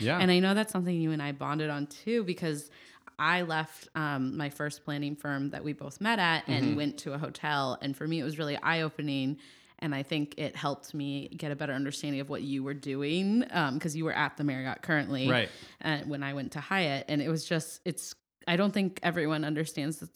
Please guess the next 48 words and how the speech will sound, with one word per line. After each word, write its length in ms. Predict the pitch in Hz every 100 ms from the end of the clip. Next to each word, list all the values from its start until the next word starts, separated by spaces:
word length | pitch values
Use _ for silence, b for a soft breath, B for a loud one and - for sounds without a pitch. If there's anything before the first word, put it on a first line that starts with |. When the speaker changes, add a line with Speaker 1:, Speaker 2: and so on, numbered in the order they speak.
| -
Speaker 2:
the 160 | 170
way 380 | 156 147 143 143
the 140 | 143 151
process 480 | 143 139 147 139
works, 300 | 139 160 -
and 200 | - 160 160
every 240 | 170 165
venue's 340 | 151 147 151
different, 400 | - 131 165 202 208
so 100 | 151
that 100 | 143
Speaker 1:
Mm-hmm. 60 |
Speaker 2:
doesn't 400 | 147 139 143 - B B B
make 160 | 156 151
it 100 | 151
any 220 | 139 151
easier. 540 | - 135 139 180 220
Speaker 1:
Mm-hmm. 80 | 240
Speaker 2:
But 240 | 165 147 - B B
so, 280 | - 175 165
like, 240 | 147 151
when 180 | 156 165
you 180 | 165 175
were 80 | 175
at 140 | 151
Marriott, 380 | 165 175 170 156
you 180 | 156 156
were 300 | 147 143 139
kind 140 | - 156
of 60 | 143
on 80 | 143
the 140 | 139
operations 720 | 147 - 135 156 156 151 147 143
planning 500 | - 196 202 190 165
side, 560 | - 143 139 135 139 -
and 140 | 156
then 280 | 143 139 139
w-, 180 | - 135
how 400 | - - 170 170
is 140 | 165
the 120 | 165
rest 240 | 143 151 -
of 60 |
the 100 | 139
team 340 | 127 - 151 147
kind 200 | 143 135
of 60 |
structured? 840 | 147 - 151 147 - 135 117 127